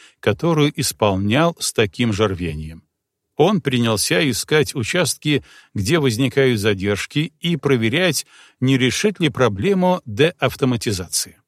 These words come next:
«Мы снимали роботов со сборочной линии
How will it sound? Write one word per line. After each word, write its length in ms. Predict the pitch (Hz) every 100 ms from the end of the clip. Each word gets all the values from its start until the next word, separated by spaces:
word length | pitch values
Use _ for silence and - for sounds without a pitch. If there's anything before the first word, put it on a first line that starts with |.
| _ _ _ _ _ _ _
«Мы 300 | 110 147 226
снимали 600 | - 143 123 135 196 165
роботов 600 | 127 185 165 139 131 - -
со 220 | - 123
сборочной 640 | 101 147 151 - 123 110
линии 500 | 117 202 175 160